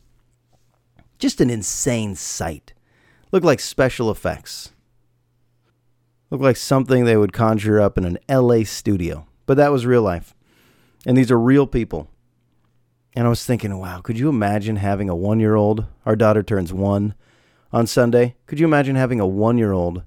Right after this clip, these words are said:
and then being told, "You gotta leave immediately. Grab a family album, grab all the clothes, your wallet, cell phone, and that's it, 'cause you don't have much time, and leave without a destination." And then you find out your home burned down.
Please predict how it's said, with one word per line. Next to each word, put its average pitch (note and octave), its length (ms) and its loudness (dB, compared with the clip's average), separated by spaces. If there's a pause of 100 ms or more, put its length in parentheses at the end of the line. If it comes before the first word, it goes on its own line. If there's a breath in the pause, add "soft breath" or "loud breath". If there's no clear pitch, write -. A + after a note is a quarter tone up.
(500)
and A2+ 100 -2
then A2+ 120 2
being G#2+ 200 2
told, G#2+ 220 0
"You G#2+ 60 -2
gotta C3 200 4
leave E3 400 2
immediately. A#2+ 840 2 (880)
Grab A#2+ 240 2
a A2+ 80 2
family B2+ 560 2
album, C3+ 480 2 (360 soft breath)
grab A2+ 200 2
all A#2 160 4
the B2 80 0
clothes, A#2+ 500 2
your G#2 120 0
wallet, G#2+ 340 2
cell G#2+ 260 0
phone, G2+ 300 -2
and F#2+ 200 -2
that's C4 280 6
it, G#3+ 260 4
'cause C3+ 200 -4
you B2 100 -2
don't C#3 200 2
have E3 120 4
much C3 280 0
time, G#2+ 340 -2 (360 soft breath)
and C#3 300 4
leave G#3+ 340 4
without D3+ 240 6
a B2 60 0
destination." A2 800 0
And C3 100 -2
then C#3+ 100 4
you C#3+ 80 4
find D#3 280 0
out C#3 180 0
your A2 380 2
home E3 300 2
burned A#2 260 2
down. E2 360 -4